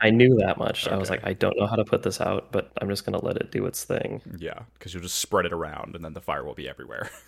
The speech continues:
Speaker 1: Yeah, I, I knew enough to not burn my house down.
Speaker 2: I'm glad you didn't burn your house down.
Speaker 1: I was like, "Why is this on fire? <laughs> I don't understand."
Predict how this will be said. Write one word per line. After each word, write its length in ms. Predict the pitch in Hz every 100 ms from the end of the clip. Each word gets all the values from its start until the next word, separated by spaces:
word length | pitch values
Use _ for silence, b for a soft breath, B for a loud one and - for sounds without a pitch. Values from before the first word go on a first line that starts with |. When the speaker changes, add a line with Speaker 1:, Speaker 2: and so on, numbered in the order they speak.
| B _ -
Speaker 1:
Yeah, 140 | 101 98
I, 260 | - 101 107
I 20 |
knew 160 | 117
enough 340 | 123 98 87 -
to 100 | -
not 300 | 95 - - - -
burn 200 | - -
my 140 | -
house 300 | - - -
down. 260 | - - - -
Speaker 2:
I'm 100 | 98
glad 320 | 90 82 85
you 60 | 76
didn't 380 | - - - - 226 226 - - -
burn 160 | 85
your 100 | 76
house 200 | - 50
down. 200 | - -
Speaker 1:
I 600 | - _ _ _ _ _
was 80 | 139
like, 160 | 156 -
"Why 200 | 120 175
is 200 | 240 -
this 240 | 190 - - _ _ _ _ _ _ -
on 180 | 127 131
fire? 380 | - 151 135 -
<laughs> 40 |
I 20 |
don't 180 | - 147
understand." 800 | 135 120 - - - - - -